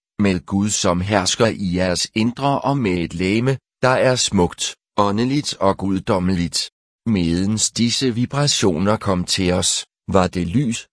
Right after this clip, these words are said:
der udgik fra Jesus og de andre sammen med ham meget vanskeligt at se, dog skinnede der et vibrerende lys igennem,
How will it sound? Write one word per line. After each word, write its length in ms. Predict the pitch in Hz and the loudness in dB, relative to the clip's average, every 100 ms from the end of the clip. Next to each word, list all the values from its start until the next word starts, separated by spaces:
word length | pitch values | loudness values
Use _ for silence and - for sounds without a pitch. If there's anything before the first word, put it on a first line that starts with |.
| _ - | _ 0
der 160 | 131 | 2
udgik 500 | 135 139 143 151 147 | 4 2 0 -2 -6
fra 200 | - 95 85 | -6 -6 -2
Jesus 680 | 92 104 104 147 135 - | 0 0 0 -2 -2 -4
og 240 | - 104 90 | 2 2 4
de 160 | 98 | 2
andre 400 | 87 95 - 95 | 2 0 -4 -6
sammen 500 | - 113 117 104 135 | -2 0 0 -2 -2
med 140 | 117 101 | 0 2
ham 160 | 110 | 0
meget 380 | 107 95 87 85 | 0 0 0 0
vanskeligt 640 | 107 123 135 - 104 101 - | 2 0 -2 -4 -2 0 2
at 160 | 82 | 0
se, 360 | - 127 113 107 - _ - | 0 0 -2 -6 -16 _ 0
dog 280 | 135 160 156 | 2 2 0
skinnede 480 | - 131 131 131 | 0 0 2 2
der 200 | 131 135 - | 2 -2 0
et 220 | 131 127 | -2 0
vibrerende 680 | 160 - 113 95 110 113 101 | -2 0 2 2 2 2 2
lys 380 | 90 147 113 160 | 0 0 -2 -2
igennem, 680 | 170 - 101 76 95 82 | -2 2 2 2 -2 -2